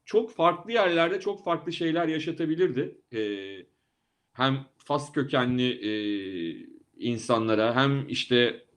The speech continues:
bulundukları ülkelerdeki insanlara. Ama orada hakikaten çok... e, düzeyli bir şekilde maçı oynayıp maçtan sonra da zaten birbirlerini tebrik ederek çok düzgün bir iş yaptılar. Bu, bunun da önemli olduğunu düşünüyorum.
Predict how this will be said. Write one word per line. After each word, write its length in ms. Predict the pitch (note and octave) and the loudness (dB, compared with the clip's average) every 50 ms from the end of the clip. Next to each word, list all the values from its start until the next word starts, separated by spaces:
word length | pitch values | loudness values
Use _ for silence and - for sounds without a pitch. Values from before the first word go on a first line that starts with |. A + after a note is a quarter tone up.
| _ | _
bulundukları 520 | A#2 A#2+ B2 B2 A#2+ B2+ C3 - B2+ B2+ C3+ | -2 2 2 2 2 2 2 2 4 4 6
ülkelerdeki 720 | C3 B2 - - B2 A2+ A2+ A2 A2 G#2+ A2 G#2 - A2+ | 4 4 2 2 2 4 4 4 4 2 0 -2 -2 -4
insanlara. 580 | A2 G#2+ G2+ - A#2 A2 A2+ C3 F3+ A#3+ C4 - _ _ _ _ _ | -4 -4 -4 -2 -2 -2 0 0 -2 -2 -4 -6 _ _ _ _ _
Ama 320 | - D3 E3+ G3+ F#3+ D#3 - - _ _ | 2 2 4 4 2 0 -2 -8 _ _
orada 460 | D#3 F3+ F#3+ F#3+ E3+ F3 F3+ F#3 G3 - | 6 6 8 8 8 6 6 4 4 0
hakikaten 480 | D3 D#3 D3+ D3 D3 D3 D#3+ D#3+ E3 | -4 -4 -2 -2 -2 0 0 -4 -4
çok... 320 | D#3+ - E3 D#3 - - _ - | -4 -6 -6 -6 -8 -12 _ -4
e, 60 | B2+ B2+ A#2+ A2+ A2+ A2 A2 G#2+ G#2 - _ _ _ _ _ _ _ _ _ _ G#2 G#2+ G2+ | -2 -2 0 0 0 -2 -2 -4 -6 -10 _ _ _ _ _ _ _ _ _ _ -18 -14 -2
düzeyli 480 | A2 C3 B2+ A#2 C#3 D3+ D3+ D#3 F3+ F3+ | 2 2 4 6 8 8 8 8 8 4
bir 40 | E3+ | 2
şekilde 420 | - D#3+ D#3 C#3+ D3 C#3 B2+ C3+ | 2 2 2 2 2 2 4 4
maçı 340 | C3 C#3 C#3+ C#3+ D3 - D#3+ | 6 6 4 2 2 4 4
oynayıp 340 | D3 C3 A#2+ B2+ D#3+ D#3 C#3 | 4 6 6 4 2 2 2
maçtan 380 | C#3 C#3+ C3+ - - D3+ D3 | 0 0 0 0 -2 -2 -2
sonra 280 | C#3 C#3 B2+ A#2+ A#2 A2+ | -2 -2 -2 -2 0 0
da 80 | A#2+ | 0
zaten 460 | A2+ A#2 A#2+ A#2 A2 - D#3 D#3+ E3 - - - - _ _ _ | 0 2 2 2 2 2 -2 -2 -2 -6 -12 -20 -20 _ _ _
birbirlerini 440 | C3 C3 B2 C3 B2 B2+ B2 C3 C3 | 2 4 4 6 4 4 4 4 2
tebrik 320 | C3 C#3 B2+ B2+ C3+ B2+ | 2 0 0 0 0 0
ederek 280 | A#2+ A2 B2+ D3 D#3 D3 | 0 0 2 0 0 2
çok 360 | D3 C#3+ C3+ - - - _ _ _ _ _ _ _ _ _ _ _ _ - | 0 -2 -2 -2 -10 -18 _ _ _ _ _ _ _ _ _ _ _ _ -4
düzgün 380 | A2 C3 C3+ A#2+ A#2+ C3+ D3 C#3+ | 0 2 2 2 2 2 2 2
bir 100 | C#3+ D3 | 0 0
iş 200 | C#3 B2 - - | 0 -2 0 2
yaptılar. 500 | B2 G#2 - - - F#2 F2+ F2 E2+ - | 2 2 0 -2 -8 -8 -8 -6 -4 0
Bu, 220 | B2 B2+ B2+ - | 0 0 0 0
bunun 240 | A#2 B2+ B2+ C#3 C#3 | 0 0 2 4 4
da 180 | C3 C3 - - | 4 4 2 2
önemli 420 | - A#2 A#2 B2 A#2+ A#2+ B2 B2+ | -2 0 2 2 2 2 2 2
olduğunu 400 | B2 A#2+ A2 G2 G2+ G2+ F#2+ F#2 | 2 2 0 0 -4 -8 -10 -14
düşünüyorum. 420 | F#2 - - - F#2 F#2+ A#2 - | -18 -20 -20 -20 -20 -20 -20 -20